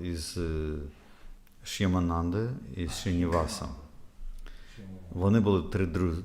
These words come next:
Speaker 1: три, трьома друзями. Е, наскільки я пам'ятаю, е, Рамачандра — це,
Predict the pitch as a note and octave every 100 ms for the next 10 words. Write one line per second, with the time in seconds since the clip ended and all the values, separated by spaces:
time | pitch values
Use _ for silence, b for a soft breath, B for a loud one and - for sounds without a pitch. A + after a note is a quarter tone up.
0 | - F#2 D#2+ F#2+ F2 F2+ E2+ D#2 E2 C2+
1 | C#2+ C#2 C#2 - B B B B - F#2
2 | F#2 - A#2 - G#2 F2+ F#2+ G2 F2+ E2+
3 | - - F#2 F2 - E2 E2 F2 F#2 B
4 | B - - E2+ E2 E2 E2 - G2+ F#2
5 | E2+ - - E2+ E2 D#2+